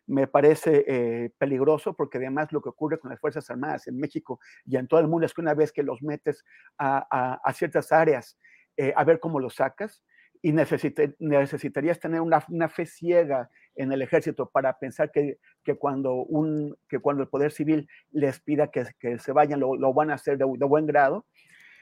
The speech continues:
Y, y en todo caso, lo que necesitamos es una policía civil, una administración civil. Si no, si no la podemos tener, entonces, ¿qué, pues,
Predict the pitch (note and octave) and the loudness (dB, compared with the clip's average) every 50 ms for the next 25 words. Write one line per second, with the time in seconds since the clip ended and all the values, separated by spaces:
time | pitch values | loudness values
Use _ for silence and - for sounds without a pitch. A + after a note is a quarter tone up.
0 | _ _ _ _ - E3+ F3 F#3 G3 G3+ G#3+ A3 - _ _ _ _ - E3+ D3+ | _ _ _ _ 6 8 8 8 8 6 4 2 0 _ _ _ _ -4 -2 0
1 | D3 C#3+ C#3 C#3+ C#3 - F3+ F#3+ F#3+ - A3 F3+ - A3+ G3+ F3 - - E3 D#3 | 2 2 2 2 2 2 0 0 2 0 -2 0 2 2 2 2 2 2 -2 -2
2 | C#3 - C#3+ B2 - C#3 - - G#3+ A#3 A3+ - - A3 - - A3 G#3 - - | -2 -2 -4 -6 -6 -6 -6 -6 -4 -4 -2 2 2 2 2 0 -4 -6 -2 0
3 | F3 D#3 C#3 C3+ - - F#3+ A3+ B3 A#3+ - G3 D#3 C3 B2+ A#2 A#2 A2+ - E3 | 2 2 2 0 -4 -6 -8 -8 -8 -6 -6 -6 -6 -4 -4 -6 -6 -4 -2 -2
4 | F3+ G3+ G#3 G3+ - - - - _ - F3+ E3 D#3 D#3+ D3+ D3 C3 - - C3 | 0 2 0 0 -2 -6 -18 -6 _ 0 2 2 2 0 -2 -2 -4 -4 -8 -8
5 | - - - D#3+ G#3+ A3+ - - F#3 C#3 C3+ A#2+ A2 G2+ _ _ _ _ - _ | -8 -8 -8 -6 -6 -6 -6 -6 -4 -4 -4 -4 -6 -8 _ _ _ _ -20 _
6 | _ - - D3 D3+ G3+ A3+ G3+ - F3 E3+ G3 G#3+ A3 - - E3 E3 F#3+ G3+ | _ -4 -2 2 4 4 4 2 2 -2 -2 2 4 4 4 4 2 2 2 -2
7 | G3 - - E3 D#3+ G3+ G3+ F3+ D#3+ - F#3+ E3 F3+ - - E3+ C#3+ D3+ _ _ | -4 -4 -4 -4 -2 -2 -2 -4 -4 -4 -6 -6 -6 -6 -6 -6 -6 -8 _ _
8 | _ _ _ _ _ _ _ _ _ - C3 C3 - | _ _ _ _ _ _ _ _ _ -6 -6 -6 -6